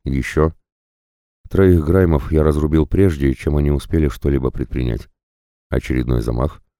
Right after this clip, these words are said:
но четвёртый и пятый исчезли в подпространство. Правда, через пару мгновений они появились практически вплотную к моему телу сбоку и сзади. Их двое.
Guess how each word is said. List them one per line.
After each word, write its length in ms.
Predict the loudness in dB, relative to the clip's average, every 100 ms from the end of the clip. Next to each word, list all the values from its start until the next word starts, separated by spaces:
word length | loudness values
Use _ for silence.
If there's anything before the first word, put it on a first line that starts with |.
| _ _ -4
но 120 | 0
четвёртый 480 | 0 0 0 0 0
и 40 | 0
пятый 340 | 0 0 0
исчезли 440 | 0 -2 0 0
в 120 | -2 -4
подпространство. 800 | -6 -6 -6 -6 -6 -6 -10 -10 _ _ _ _ _ _ -16 -2
Правда, 260 | 2 2
через 240 | 2 0 0
пару 200 | 0 2
мгновений 540 | 2 2 4 4 4
они 140 | 2 0
появились 460 | 2 2 2 0
практически 640 | -4 -6 -6 -6 -8 -4
вплотную 580 | -6 -4 -4 0 0 0
к 100 | 0
моему 260 | -2 0 -2
телу 280 | -2 -2 -2
сбоку 400 | -2 -4 0 0
и 80 |
сзади. 440 | 0 -2 -2 -2 -6 _ _ -4
Их 220 | -2 0
двое. 360 | 2 2 2